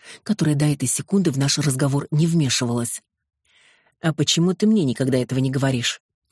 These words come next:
Что за Джимми нужно присматривать, что его нельзя надолго оставлять одного? Более того, ты всячески приветствуешь, когда я могу подольше погостить в Эшфилде, даже если тебе известно, что Джимми не сможет составить мне компанию».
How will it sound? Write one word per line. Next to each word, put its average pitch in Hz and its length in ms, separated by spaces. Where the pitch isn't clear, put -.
Что - 200
за 151 140
Джимми 165 340
нужно 131 300
присматривать, 131 760
что - 220
его 147 160
нельзя 147 360
надолго 139 380
оставлять 131 400
одного? 131 480
Более 156 460
того, 151 240
ты 135 100
всячески - 500
приветствуешь, 156 760
когда 160 220
я 139 140
могу 139 240
подольше 147 420
погостить 147 480
в 165 160
Эшфилде, 131 480
даже 185 380
если 147 260
тебе 139 260
известно, 156 380
что - 220
Джимми 139 500
не 185 100
сможет 151 460
составить 127 420
мне 139 140
компанию». 127 640